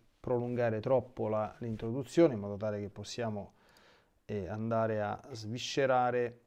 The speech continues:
questi passaggi cruciali, a partire dal Magistero Antico, che vedremo è sempre un po' più, eh, diretto ed esplicito.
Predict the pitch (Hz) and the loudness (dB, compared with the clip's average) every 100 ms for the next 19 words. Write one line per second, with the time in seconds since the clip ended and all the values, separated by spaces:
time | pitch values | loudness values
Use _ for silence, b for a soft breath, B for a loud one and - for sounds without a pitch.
0 | _ _ _ _ - - 113 - - 107 | _ _ _ _ -20 -8 -6 -8 -8 -8
1 | - 131 117 - - 117 104 95 110 147 | -4 -2 -2 -2 2 2 2 -4 0 -2
2 | - _ _ _ - - 107 - 120 92 | -2 _ _ _ -20 -14 -10 -2 -2 -2
3 | 104 151 - _ _ _ _ - 110 - | -2 -4 -4 _ _ _ _ -12 -10 -6
4 | 107 - 127 113 110 113 110 - 120 131 | -8 -4 -2 -2 -2 -2 -4 -2 -2 -2
5 | 117 117 104 98 98 98 107 101 - 110 | -4 -4 -2 -4 -6 -4 -4 -6 -6 -6
6 | 104 107 101 - 104 - 107 98 - B | -6 -6 -6 -6 -8 -4 -6 -4 -10 B
7 | B B B _ 143 95 - 104 107 131 | B B B _ -8 -6 -6 -8 -2 4
8 | 143 143 - - 127 120 113 _ - 147 | 6 6 2 -6 0 0 0 _ 0 2
9 | 131 - - 95 - 98 - | 2 -2 -12 -14 -12 -12 -12